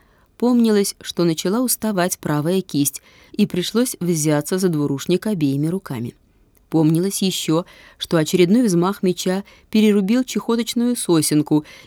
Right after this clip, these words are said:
и та не нашла иного места свалиться, как прямо на голову. И помнилось, что какое-то время после этого пришлось наносить удары вслепую, причем было не исключено, чтобы под убийственный размах металла попадали не только враги, но и свои.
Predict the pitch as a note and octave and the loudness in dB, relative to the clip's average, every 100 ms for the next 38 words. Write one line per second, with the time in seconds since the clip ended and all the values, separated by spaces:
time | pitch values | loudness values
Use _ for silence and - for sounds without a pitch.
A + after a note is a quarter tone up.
0 | - A3+ C#4+ C4+ A#3 A3+ A#3+ A3+ F#3+ G3 | -2 0 4 4 4 2 0 2 4 4
1 | F3 E3 F3+ E3 - D#3 F3+ - F3 D3 | 2 0 -2 -4 -2 0 0 -2 -4 -4
2 | - F#3 F3+ C3+ B2+ C#3 C3 C3 C#3+ _ | -2 0 2 0 -4 -6 -6 -8 -14 _
3 | _ _ _ _ _ _ - G#3+ - C4 | _ _ _ _ _ _ 0 0 4 6
4 | A#3 G3+ E3+ - F#3+ G3 G3 A#3 G#3+ F3+ | 8 8 6 4 0 -2 2 2 2 2
5 | G3 G3+ F3+ - D#3 F3 G3 D#3+ E3 E3 | 4 2 0 0 2 2 2 0 0 -2
6 | E3 E3+ E3+ D#3+ D#3+ F#3+ E3 D#3+ F#3 F3+ | 0 0 0 0 0 -2 0 0 0 -2
7 | - F#3 - E3+ F3+ E3+ D#3 - - _ | 0 -2 0 4 8 8 6 -2 -20 _
8 | - D#3+ - D#3+ D#3+ E3+ E3+ D#3 - D#3+ | -4 -2 2 2 2 2 2 2 0 -2
9 | D3+ D#3+ D#3 F#3+ - D3 C#3+ D3+ D3+ F#3+ | 0 0 0 -2 -4 -4 0 0 2 0
10 | - D#3+ D#3 D#3 D3+ D3+ F#3 - D#3 - | 0 0 2 0 0 0 0 -2 -4 -2
11 | E3 G3 F3+ E3 D#3 D#3 D3+ C#3+ D3 D3 | -2 0 -2 -2 -2 2 2 2 0 0
12 | E3 E3 D#3+ D#3 D#3+ D#3+ D#3 D3 D3 | 0 0 2 2 2 0 -2 -2 -4